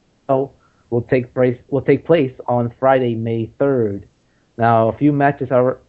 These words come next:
have already been announced, with the main event headlining the show.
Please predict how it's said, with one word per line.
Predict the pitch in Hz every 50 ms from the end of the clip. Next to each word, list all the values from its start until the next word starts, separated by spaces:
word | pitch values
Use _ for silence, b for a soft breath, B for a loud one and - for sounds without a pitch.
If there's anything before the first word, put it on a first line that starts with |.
| -
have | 131 131 120
already | 117 123 127 131 135 143 139 135
been | 120 131 120 113
announced, | 110 113 117 131 135 123 117 113 117 - - -
with | 127 123 - _
the | - 127 120 117 117 113
main | 113 117 127 147 156 156
event | 139 120 127 143 147 139 123
headlining | 120 123 135 143 151 151 147 143 139 135 127 113
the | 117 110
show. | - - 131 135 143 127 117 117 113 110